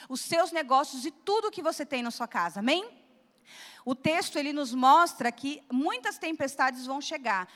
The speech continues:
muitas circunstâncias adversas vão vir sobre os dois tipos de construção.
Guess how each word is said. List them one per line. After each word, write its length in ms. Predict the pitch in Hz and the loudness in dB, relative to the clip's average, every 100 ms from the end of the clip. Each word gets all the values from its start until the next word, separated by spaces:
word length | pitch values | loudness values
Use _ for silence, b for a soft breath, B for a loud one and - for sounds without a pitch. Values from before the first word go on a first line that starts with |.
| B 240 | B -4
muitas 380 | 269 453 480 - | 0 2 0 -2
circunstâncias 840 | 392 - 320 - 294 320 330 262 | -4 -2 -4 0 2 2 0 -2
adversas 600 | 262 247 226 269 269 247 | 0 0 -2 -2 -4 -6
vão 220 | 233 311 | -2 -2
vir 260 | 381 277 392 | 0 -2 -2
sobre 260 | - 285 294 | -4 -4 -2
os 140 | 294 247 | -2 -2
dois 260 | 392 539 | -2 -2
tipos 260 | 392 330 320 | -6 -6 -6
de 80 | 294 | -2
construção. 760 | 269 262 - 247 - 196 160 | 0 -2 -2 -8 -4 -4 -4